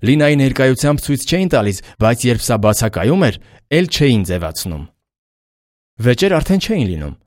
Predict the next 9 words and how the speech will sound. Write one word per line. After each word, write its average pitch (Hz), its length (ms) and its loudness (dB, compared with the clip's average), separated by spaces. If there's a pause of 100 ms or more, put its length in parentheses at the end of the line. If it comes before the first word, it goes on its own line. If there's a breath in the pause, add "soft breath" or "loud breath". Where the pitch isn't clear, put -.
(140)
պարզապես 92 480 -2
չէին 185 280 0
նկատում 90 400 -4
իրար, 82 260 -8
իսկ 113 220 -4 (120)
երբ 131 200 2
դա 131 180 2
հնարավոր 98 520 0
չէր, 208 260 0